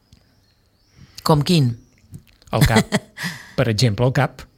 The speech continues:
Speaker 1: Sí.
Speaker 2: Per exemple,
Speaker 1: Bueno, justament
Speaker 2: eh,
Speaker 1: ara han obert els mòduls nous. <laughs>
Speaker 2: No
Speaker 1: Per
Speaker 2: sé
Speaker 1: cert,
Speaker 2: si s'ha
Speaker 1: han obert
Speaker 2: obert.
Speaker 1: els mòduls nous i ja tenim la pe-,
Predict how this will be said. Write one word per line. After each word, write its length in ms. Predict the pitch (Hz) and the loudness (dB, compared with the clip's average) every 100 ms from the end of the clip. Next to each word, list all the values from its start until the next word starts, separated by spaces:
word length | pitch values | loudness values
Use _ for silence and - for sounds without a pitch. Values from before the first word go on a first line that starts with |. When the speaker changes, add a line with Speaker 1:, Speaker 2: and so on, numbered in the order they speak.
| _ _ _ _ | _ _ _ _
Speaker 1:
Sí. 140 | - - | 2 4
Speaker 2:
Per 80 | 127 | 4
exemple, 380 | - 123 104 131 | 2 0 2 4
Speaker 1:
Bueno, 200 | 208 208 | 4 4
justament 360 | 214 240 240 262 | 4 2 2 2
Speaker 2:
eh, 40 | |
Speaker 1:
ara 120 | 254 | 2
han 60 | 262 | 0
obert 180 | 240 240 | 2 2
els 60 | 180 | 0
mòduls 280 | 208 202 170 | -2 -2 -2
nous. 260 | 170 143 - | -4 -4 -4
<laughs> 60 | 151 - 233 - - 151 151 - - - - | -6 -2 -4 -4 -10 -12 -12 -10 -10 -12 -8
Speaker 2:
No 140 | 131 123 | -2 2
Speaker 1:
Per 80 | - | 4
Speaker 2:
sé 80 | |
Speaker 1:
cert, 80 | 156 | 4
Speaker 2:
si 80 | 170 | 4
s'ha 80 | - | 2
Speaker 1:
han 60 | 214 | 2
obert 160 | 226 | 2
Speaker 2:
obert. 60 | 220 | 2
Speaker 1:
els 80 | 190 | 0
mòduls 280 | 214 208 190 | 0 0 2
nous 160 | 240 247 | 2 2
i 60 | |
ja 80 | 214 | 0
tenim 220 | 208 208 202 | 0 0 0
la 80 | |
pe-, 220 | 185 202 | 0 -2